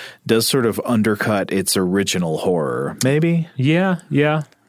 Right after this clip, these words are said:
Speaker 2: A, a little bit. But then again, you, you also have to look at, at this in any monster and realize that it's, it's a, it's not occurring in one place at one time.
Speaker 1: Right.
Speaker 2: It's, it, there are various traditions, various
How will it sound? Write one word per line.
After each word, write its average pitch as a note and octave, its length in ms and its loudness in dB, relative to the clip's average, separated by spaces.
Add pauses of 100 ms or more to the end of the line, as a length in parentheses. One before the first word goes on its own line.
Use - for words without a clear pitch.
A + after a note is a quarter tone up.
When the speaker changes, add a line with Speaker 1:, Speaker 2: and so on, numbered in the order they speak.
(240)
Speaker 2:
A, C#3+ 80 0
a C#3+ 180 0
little D#3+ 240 2
bit. A2+ 220 0
But D#3 120 2
then G#3 100 0
again, F#3 380 0 (260)
you, C#3+ 280 -4
you F3 140 4
also F3 220 2
have D#3+ 120 0
to D3 80 2
look C3 240 2
at, G#2+ 120 0 (240)
at G#2 160 0
this C#3 200 4
in A2+ 120 0
any B2+ 180 2
monster G#2 500 0
and G2 140 2
realize G#2+ 580 0 (800)
that A2+ 180 2
it's, - 380 -2 (220)
it's B2+ 180 0
a, B2 60 0 (120)
it's - 160 0
not D#3 160 4
occurring C3+ 300 2
in G#2 140 0
one G#2+ 180 0
place G2+ 300 0
at G2 80 -2
one F#2 200 0
time. F#2 460 -4
Speaker 1:
Right. F2+ 340 2
Speaker 2:
It's, - 300 -2
it, - 160 -4
there G2+ 140 4
are - 20 2
various A#2+ 400 2
traditions, A#2 540 0
various A2 500 0